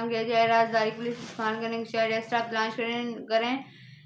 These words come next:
अपनी मकामी सकावत की तस्वीर कश करें, Wikipedia की मदद और जीतें शिवा राजकुमार मजमून बात करें, जबान पीडीएफ़ डाउनलोड करें। देखो तरमीम इस्लाम में नाम राजकुमार एक सरपरस्ती है, इसे खुद के नाम से शिवा से कहा जाना चाहिए।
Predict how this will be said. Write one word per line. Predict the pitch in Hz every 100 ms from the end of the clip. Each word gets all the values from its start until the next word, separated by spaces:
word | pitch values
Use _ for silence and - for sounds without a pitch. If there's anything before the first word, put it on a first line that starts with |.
| -
अपनी | 240 240 262
मकामी | 254 247 240 254
सकावत | 247 247 233 240
की | 254
तस्वीर | 226 247 240 240
कश | 247 240
करें, | 233 240
Wikipedia | 233 226 233 233 240 240
की | 240
मदद | 233 226 233
और | 226
जीतें | 220 233 247
शिवा | 233 240 233
राजकुमार | 226 226 240 233 233
मजमून | 226 220 233
बात | 233 226 233
करें, | 240 240
जबान | 226 226 233
पीडीएफ़ | 233 240 220
डाउनलोड | 226 233 233
करें। | 240 240
देखो | 226 254
तरमीम | 247 233 220 226 240
इस्लाम | 240 233 226 233
में | 233 226
नाम | 220 226
राजकुमार | 233 226 226 226 233
एक | 233 240
सरपरस्ती | 233 220 233 233 247
है, | 233 233
इसे | 226
खुद | 233 220
के | 226 220
नाम | 226 214 226
से | 247
शिवा | 226 220 226
से | 233
कहा | 220 214
जाना | 220 214 220
चाहिए। | 226 226 214 165